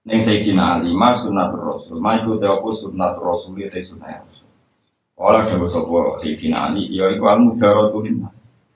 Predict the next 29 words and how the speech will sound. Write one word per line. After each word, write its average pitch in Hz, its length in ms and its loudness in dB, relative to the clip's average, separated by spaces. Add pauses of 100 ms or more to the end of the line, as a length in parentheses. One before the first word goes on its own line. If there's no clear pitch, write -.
(200)
Ya 101 160 -2
iku 127 120 4
ngapiki 113 400 2
menungso. 107 520 -4
Mudara 95 400 2
iku - 120 2
apik. - 380 0 (300)
Apik 127 360 2
sing 120 120 2
sangka 117 320 2
kecewa 117 320 4
iki - 120 -4
jeneng 101 200 -4
mudara. - 200 -8 (440)
Ya - 160 0
ngapiki 113 440 2
wong 104 280 2
sangka 117 280 2
kecewa 107 280 0 (120)
iki - 120 -8
jeneng 95 280 -8
mudara. - 360 -6
Nah, 101 160 -2
ihsan 131 400 0
iku 127 80 -4
dari 113 240 2
awal 120 240 4
ke 131 80 0
apik. - 480 0